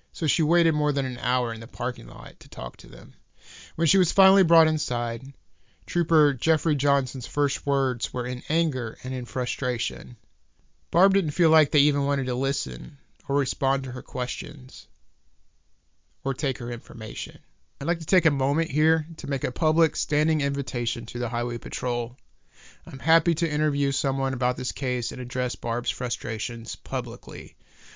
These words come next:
I would also like to talk to someone about the Durante Martin case. Durante's mother says the Highway Patrol refuses to investigate his death as a homicide, despite a coroner's inquest and an independent autopsy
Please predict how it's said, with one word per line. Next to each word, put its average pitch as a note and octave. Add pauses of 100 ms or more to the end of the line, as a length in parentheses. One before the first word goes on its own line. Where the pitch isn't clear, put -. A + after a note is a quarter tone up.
(140)
I C#3
would D#3
also E3
like D#3
to C#3
talk C3+
to C3+
someone B2
about A#2+
the B2
Durante B2
Martin B2+
case. - (400)
Durante's D#3
mother C#3
says C3
the B2+
Highway C3
Patrol B2
refuses C#3+
to C#3
investigate B2+
his A#2+
death B2
as A#2+
a B2
homicide, A#2 (240)
despite D3
a C#3+
coroner's C3
inquest A#2
and B2
an A#2+
independent C#3 (100)
autopsy A2